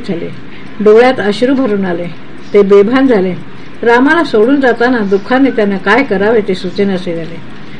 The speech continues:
थोर मनाच्या रामाने त्यांचा उत्तम परामर्श घेतल्यावर ते जीवाने देह टाकावा तशा अवस्थेत आपापल्या घरी गेले. ते राक्षस, वृक्ष, वानर, रघुवंशवर्धन रामाला प्रणाम करून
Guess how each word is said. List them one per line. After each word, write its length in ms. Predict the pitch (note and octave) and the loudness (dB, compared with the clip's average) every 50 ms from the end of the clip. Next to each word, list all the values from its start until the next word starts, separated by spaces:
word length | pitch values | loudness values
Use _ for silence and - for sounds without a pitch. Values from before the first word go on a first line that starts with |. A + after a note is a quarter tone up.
| - - - - | -12 -12 -4 0
थोर 200 | C4 C#4 D#4 C#4+ | 2 4 4 4
मनाच्या 460 | B3 A3 G#3 A3 A3+ B3 A#3+ B3 A3 | 4 2 0 0 0 0 2 2 2
रामाने 380 | G3+ F#3+ F#3 G3 G#3 A3 G#3+ G3+ | 2 2 0 0 0 0 -2 -2
त्यांचा 360 | G#3+ G3+ F#3+ G3 - G3 F#3 | 0 -2 -2 0 -2 -2 0
उत्तम 460 | G3 F#3+ G3 - - C#4 C#4+ E4 D#4+ | 0 0 -2 -2 0 0 0 0 0
परामर्श 520 | - - A3 G3+ G3+ G#3 G#3 G3 F#3 - G3+ | 0 0 0 2 2 2 0 -2 -2 -2 -4
घेतल्यावर 500 | F3+ G3+ F#3+ F#3 - F3+ F3+ F3+ F3 E3+ - - - - - - - - - | 0 0 -2 -2 -2 -4 -2 -2 -2 -2 -4 -8 -12 -14 -14 -14 -14 0 4
ते 240 | A#3+ A3+ G3 F3+ F#3 - - - - - G3 | 6 6 6 4 0 -4 -12 -10 -8 -4 2
जीवाने 420 | G#3+ A#3+ C4+ C#4+ D4+ F4 F4 E4 | 4 4 4 4 2 2 2 0
देह 320 | A#3 G3 G#3+ G#3+ C4 D4+ D4+ D4 | 2 4 4 4 6 4 2 2
टाकावा 400 | C#4+ B3+ A3+ A#3 A3 G#3+ G3+ F#3+ F3+ G3+ | 0 -2 0 2 2 2 2 0 0 -2
तशा 240 | G3 F#3+ - B3 A#3 | -4 0 0 0 0
अवस्थेत 400 | G3+ F#3+ F#3 F3+ - G3 F3 D#3 - - - - - - - | 2 0 0 -2 0 -2 -2 -2 -4 -10 -14 -14 -12 -4 -4
आपापल्या 440 | F#3+ G3 G#3+ G3 F#3+ - G3 F#3 | -2 0 0 -2 -2 -2 -2 -2
घरी 200 | F3+ F3 F#3 F3 | 0 0 0 0
गेले. 380 | E3+ D#3+ D#3+ D#3+ D3+ D3 C#3+ - - - - - - - - - - - - | 0 -2 -4 -6 -6 -8 -10 -12 -12 -12 -14 -14 -14 -14 -14 -14 -14 -6 0
ते 100 | - F#3+ | 0 2
राक्षस, 640 | G3 G3+ G3 G3 - - B3 A#3 A#3 B3 - - A3 | 2 2 0 -2 0 2 4 4 4 2 2 -2 2
वृक्ष, 360 | G3+ A3 A#3+ A#3+ - - B3+ A#3+ A#3+ A#3+ A#3+ - - - | 2 2 2 2 -2 0 2 2 2 0 -2 -6 -4 -2
वानर, 360 | G#3 G#3+ A3 A3+ A#3+ A#3+ B3 B3 - - - - - - - - - | 0 2 2 2 2 0 -2 -2 -4 -8 -10 -12 -12 -12 -12 -8 -2
रघुवंशवर्धन 1120 | G#3+ A3 A#3 A#3 A3+ B3+ C4 B3+ B3+ C4 C4+ C#4+ C4 A#3+ A#3 A3+ A3 A3 B3+ B3 B3 B3+ B3+ - - - - - - - | 4 6 6 6 6 4 4 4 4 2 2 4 4 4 4 4 2 2 0 2 2 0 -2 -2 -8 -12 -14 -12 -2 0
रामाला 400 | A3+ A#3+ B3+ C4+ D#4+ F4 F4 E4+ | 2 4 4 4 4 2 0 -2
प्रणाम 440 | - - A3 G#3+ G#3+ A#3 C#4 D#4 C#4 | -2 0 0 2 2 4 2 2 2
करून 260 | - A3+ G3+ G3+ | 2 0 0 0